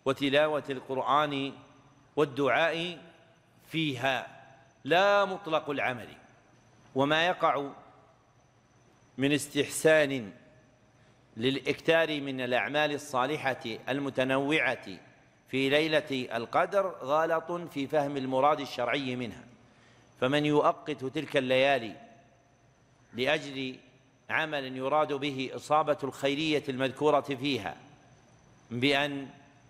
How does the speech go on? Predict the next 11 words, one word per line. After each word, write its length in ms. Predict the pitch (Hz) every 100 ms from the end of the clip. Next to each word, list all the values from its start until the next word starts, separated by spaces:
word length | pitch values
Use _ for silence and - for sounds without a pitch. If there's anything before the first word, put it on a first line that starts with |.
| _ -
يطعم 720 | 143 160 147 123 139 139 139 - -
جائعا 680 | 107 139 143 123 110 113 98
ويستر 760 | 113 139 - 135 135 131 135 - - - - 113
عاريا 720 | 113 127 135 123 113 98 - - _ 107
ويداوي 920 | 120 123 139 143 139 135 139 139 127 - - - - _ _
مريضا 640 | 113 131 147 147 123 117 95 - - - - -
ويتصدق 840 | 110 123 131 123 143 131 127 139 - 135 139 131 - - -
على 280 | 113 131 127
فقير 600 | 127 123 147 139 110 87 - - - - -
ويبر 800 | 110 127 127 139 131 135 143 143 -
والدا 600 | 117 135 135 123 101 95